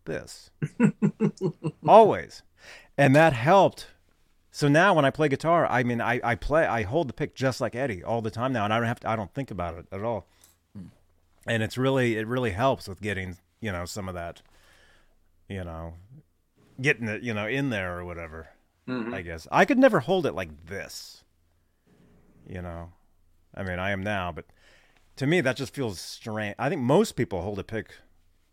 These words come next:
Speaker 1: like this. How do, how do you guys hold a pick?
Speaker 3: You know what's weird is I hold mine like this, backwards. I use the,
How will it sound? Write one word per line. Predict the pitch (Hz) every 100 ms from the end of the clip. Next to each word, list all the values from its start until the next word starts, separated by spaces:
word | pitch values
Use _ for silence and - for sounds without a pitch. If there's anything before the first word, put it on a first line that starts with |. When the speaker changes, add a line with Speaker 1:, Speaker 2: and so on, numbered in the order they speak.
| _ -
Speaker 1:
like | 98 78
this. | 165 104 -
How | - 208
do, |
how | 156 220
do |
you | 262
guys | 160 98
hold | 127 -
a |
pick? | - 80 - _ _ _ - _
Speaker 3:
You | 117
know | 123
what's | 131 -
weird | 127 135 123
is | 107 101
I | 113
hold | 110 113 101
mine | 107 110 104 95 - _ _ _ _ _ _ _
like | 95 95 101
this, | 92 82 - - _ _ -
backwards. | 98 101 - 80 64 - - _ _ _ _ -
I |
use | 101 107 101 -
the, | 98 90